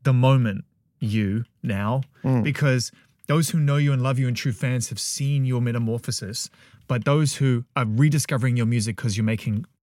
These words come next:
Speaker 1: incredible music are like, "Who is this person compared to that person?" There are some people waking
Speaker 2: <laughs> Oh,
Speaker 1: up to you
Speaker 2: completely.
Speaker 1: again.
Speaker 2: Complete. But I think what I'm trying to explain to people, and not, not just the people who listen to my music, also my team, 'cause I sent, I sent Unholy to my team, and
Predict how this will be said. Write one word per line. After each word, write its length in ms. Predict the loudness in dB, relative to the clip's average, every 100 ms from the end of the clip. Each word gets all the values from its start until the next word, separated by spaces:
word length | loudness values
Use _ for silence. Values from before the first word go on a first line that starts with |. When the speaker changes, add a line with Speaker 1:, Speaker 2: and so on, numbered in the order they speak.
| _
Speaker 1:
incredible 580 | -2 0 0 0 2 0
music 560 | 2 0 -2 -6 -10 -14 _ _ _ _ _ -4
are 100 | 0
like, 340 | 0 -2 -6 -18 _ _ _ _ _ -2
"Who 140 | 0 2
is 80 |
this 160 | 2 -2
person 320 | -2 -2 -2
compared 260 | -4 0 0
to 60 | 0
that 180 | -2 0
person?" 240 | 0 0
There 100 | -2
are 40 |
some 160 | 0 -2
people 200 | 0 2
waking 280 | 4 2 2
Speaker 2:
<laughs> 20 |
Oh, 40 |
Speaker 1:
up 80 | 2
to 100 | 2
you 60 | 4
Speaker 2:
completely. 280 | 4 4 2
Speaker 1:
again. 300 | 0 -2 -8 -6
Speaker 2:
Complete. 300 | 0 4 2 0 -14 -8
But 120 | 0 2
I 120 | 4
think 220 | 4 2
what 180 | 2 2
I'm 260 | 4 2 0
trying 260 | 0 2
to 120 | 2 -2 _ _
explain 520 | -6 -6 -6 -2 0 0
to 60 |
people, 260 | 0 0 2
and 140 | 2
not, 200 | 0 -2 -6
not 280 | -4 -4 -4
just 280 | -8 -8 -10
the 100 | -14 -14 _ _ -8
people 260 | -6 -2
who 40 | -2
listen 160 | -2 -2
to 60 |
my 80 | -2
music, 320 | 0 -2 -6 -6
also 240 | -6 -2
my 160 | -2 -2
team, 420 | -2 -2 0 -2
'cause 140 | -4
I 80 | -4
sent, 240 | -2 -2 -2
I 120 | -4
sent 260 | -2 -2 0
Unholy 440 | -2 0 0 -2
to 100 | -4
my 120 | -2 -2
team, 380 | -2 -2 -2
and 140 | -4